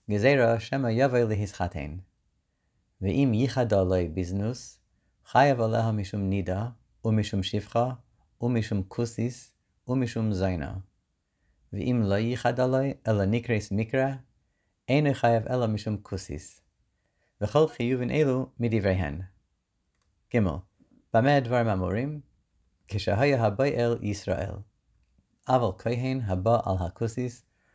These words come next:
לוקה מן התורה משום זינה. ואחד זינה כוסיס, ואחד זינה ישראליס.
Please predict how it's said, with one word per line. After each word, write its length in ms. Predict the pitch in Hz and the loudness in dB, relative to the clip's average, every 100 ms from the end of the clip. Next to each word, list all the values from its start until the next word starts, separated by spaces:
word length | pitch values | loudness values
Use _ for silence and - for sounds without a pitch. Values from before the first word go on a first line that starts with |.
| _ - | _ 2
לוקה 320 | 123 143 131 | 2 2 0
מן 180 | 117 101 | 0 0
התורה 440 | 95 127 127 120 | -2 0 2 2
משום 340 | 113 101 104 98 | 0 -2 -4 -2
זינה. 380 | 92 82 64 95 _ _ _ _ _ _ _ - | -2 -2 -6 -12 _ _ _ _ _ _ _ -4
ואחד 420 | 101 87 131 127 | 2 2 4 2
זינה 300 | 101 120 113 | 2 2 0
כוסיס, 600 | 95 127 120 143 147 - - | -2 -4 -4 -4 -6 -8 -8
ואחד 440 | 92 107 117 117 | -2 -2 0 0
זינה 280 | 101 123 117 | 0 0 0
ישראליס. 800 | 107 95 - 92 78 78 - - | 0 -2 -2 -2 -4 -6 -12 -20